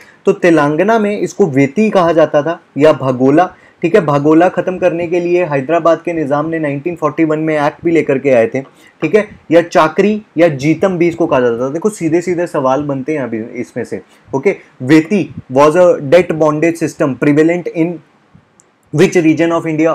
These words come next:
or in which state of India? नीचे चार option दे देगा। ठीक है, नीचे चार option दे देगा, ए तेलंगाना, बी बिहार, सी कर्नाटका,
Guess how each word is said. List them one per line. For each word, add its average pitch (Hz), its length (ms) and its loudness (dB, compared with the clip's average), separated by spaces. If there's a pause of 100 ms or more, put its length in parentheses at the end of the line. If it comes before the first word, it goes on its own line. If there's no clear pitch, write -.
(100)
or 156 100 0
in 165 220 -4
which 180 180 -2
state 156 400 -2
of 139 200 0
India? 113 220 -2 (340)
नीचे 151 180 -2
चार 151 260 0
option 151 340 -4
दे 156 100 0
देगा। 156 260 -4 (280)
ठीक 160 120 0
है, 175 80 -2
नीचे 170 200 -6
चार 160 220 -2
option 156 240 -6
दे 156 80 -4
देगा, 147 240 0
ए 160 180 -2
तेलंगाना, 151 500 -2
बी 156 180 -4
बिहार, 147 360 -2
सी 156 180 -4
कर्नाटका, 143 680 0